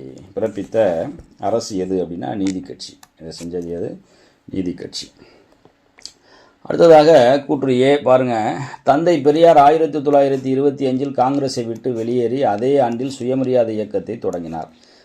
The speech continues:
காரணம் பி, சட்டசபை போன்ற பிரதிநிதித்துவ அமைப்புகளில் பிராமணர் அல்லாதவர்களுக்கு இடஒதுக்கீடு அறிமுகப்படுத்தப்பட வேண்டும் என்பது தொடர்பான தீர்மானத்தை காஞ்சிபுரத்தில் நடைபெற்ற, இது முக்கியம்,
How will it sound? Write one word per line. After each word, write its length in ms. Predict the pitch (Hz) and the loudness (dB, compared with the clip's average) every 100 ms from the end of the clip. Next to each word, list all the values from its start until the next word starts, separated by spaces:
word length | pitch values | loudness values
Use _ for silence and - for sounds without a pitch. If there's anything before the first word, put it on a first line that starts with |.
| _ | _
காரணம் 500 | - 131 147 143 120 | 4 6 6 4 0
பி, 260 | 127 123 - | -2 -4 -8
சட்டசபை 800 | - 123 165 160 151 143 147 | -6 -2 0 2 2 2 0
போன்ற 760 | 139 127 120 123 139 165 151 - | 0 -2 0 2 2 2 -2 -4
பிரதிநிதித்துவ 800 | 120 127 143 139 131 127 127 120 | -2 0 2 0 0 -4 0 0
அமைப்புகளில் 720 | 117 117 113 107 107 123 147 | 0 -6 -6 -6 -4 -6 -8
பிராமணர் 520 | 120 117 131 127 113 | -4 -2 0 0 0
அல்லாதவர்களுக்கு 1080 | 113 123 123 117 107 95 - 92 104 - - - - _ _ - | 0 0 0 -2 -4 -8 -8 -8 -6 -8 -12 -18 -20 _ _ -8
இடஒதுக்கீடு 640 | 123 160 165 160 143 143 | 0 2 2 2 0 2
அறிமுகப்படுத்தப்பட 920 | 123 127 131 135 131 120 131 117 120 | 2 2 -2 -4 -4 -4 -4 -4 -4
வேண்டும் 380 | 107 120 127 123 | -2 -4 -2 -4
என்பது 320 | 113 107 107 | -4 -4 -6
தொடர்பான 440 | 104 104 107 107 101 | -6 -6 -4 -6 -8
தீர்மானத்தை 640 | 110 113 113 95 - 139 | -10 -8 -6 -8 -8 -10
காஞ்சிபுரத்தில் 760 | - 113 143 156 143 139 131 131 | -6 -4 -4 -6 -4 -4 -4 -6
நடைபெற்ற, 580 | 117 110 101 95 98 90 | -4 -6 -6 -6 -6 -4
இது 100 | 95 | -8
முக்கியம், 600 | 95 98 87 107 - | -10 -10 -10 -10 -12